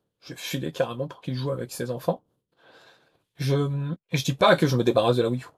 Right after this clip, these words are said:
C'est pas ce que je dis. C'est que j'avais tellement de packs que j'ai gardé, euh, et encore, euh, voilà, il y en a encore deux, trois qu'il faudrait que je me débarrasse. Mais en gros, j'ai gardé les packs qui me plaisent, visuellement parlant.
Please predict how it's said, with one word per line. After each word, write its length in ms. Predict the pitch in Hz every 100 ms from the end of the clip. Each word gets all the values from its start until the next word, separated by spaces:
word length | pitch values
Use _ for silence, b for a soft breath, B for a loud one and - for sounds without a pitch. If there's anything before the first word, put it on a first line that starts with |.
| -
C'est 120 | -
pas 100 | 135
ce 80 | -
que 80 |
je 80 | 135
dis. 120 | - _ _ _ b b b
C'est 100 | 143
que 60 |
j'avais 140 | 156 165
tellement 360 | 240 190 196
de 60 | 165
packs 380 | 180 208 - _ _ _ _ _ _ _ _ _ _
que 320 | - 190 247
j'ai 200 | 160 151
gardé, 380 | 139 139 165 214
euh, 800 | 175 135 131 127 127 139 156 175 _ _ _ -
et 60 |
encore, 300 | 143 135 160
euh, 200 | 117 123 147 147 151 170 165 _
voilà, 180 | - 147
il 60 | 147
y 20 |
en 40 | 139
a 40 |
encore 160 | 139 139
deux, 120 | 151
trois 240 | - 156
qu'il 80 | 135
faudrait 180 | 135 135
que 40 |
je 40 | 131
me 60 |
débarrasse. 400 | 127 131 175 - B B B
Mais 80 | 120
en 40 | 120
gros, 140 | 185
j'ai 100 | 143
gardé 220 | 123 131
les 80 | 135
packs 180 | - 135
qui 120 | 135
me 60 | 127
plaisent, 340 | 139 175 135
visuellement 520 | 123 139 139 135 131
parlant. 320 | 127 123 -